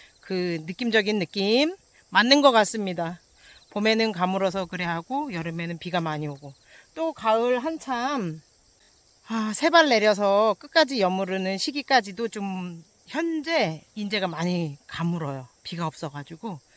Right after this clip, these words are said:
지금 보름 이상 비가 없어요, 지금. <laughs> 순시 맨날 땀과의 전쟁 같이 하고 있습니다. 오늘은 우선 땅콩 수확하기에는 딱 좋은 날이에요. 비가 없어서 다행이긴 한데,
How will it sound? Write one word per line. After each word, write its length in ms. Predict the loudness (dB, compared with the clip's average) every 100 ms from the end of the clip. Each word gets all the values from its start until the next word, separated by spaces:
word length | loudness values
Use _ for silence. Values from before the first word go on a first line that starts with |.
| _ -20 -20 _
지금 320 | -18 -14 -14 -8
보름 280 | 0 2
이상 460 | 2 2 2 2 -4 -12 _ _ _ _ _ _ _ _ _ _ _ _ _ _ _ _ _ _ _ _
비가 200 | -12 -10
없어요, 360 | -8 -6 -6 -6
지금. 220 | -10 -10
<laughs> 1300 | -10 -10 -12 -14 -16 -20 -20 -18 -16 -16 -12 -8 -8 -10 -8
순시 320 | -2 -2 -2
맨날 400 | -2 0 0 0
땀과의 420 | 2 2 4 2
전쟁 420 | 2 -2 -4 -8 -12 _ _ _
같이 320 | -14 -12 -6
하고 220 | -4 -4 -6
있습니다. 400 | -10 -12 -14 -18 _ -20 -20 -20 -10
오늘은 640 | -2 0 4 4 4 4 2
우선 340 | -2 -4 -2
땅콩 380 | 0 2 0 -2
수확하기에는 840 | 6 6 10 8 8 6 6 4
딱 180 | 6 6
좋은 260 | 6 4 6
날이에요. 760 | 6 6 6 6 6 6 4 0
비가 220 | 0 2
없어서 340 | 2 -2 -6
다행이긴 580 | -4 -2 -2 -4 -8 -6
한데, 540 | -4 -4 -2 -2 -4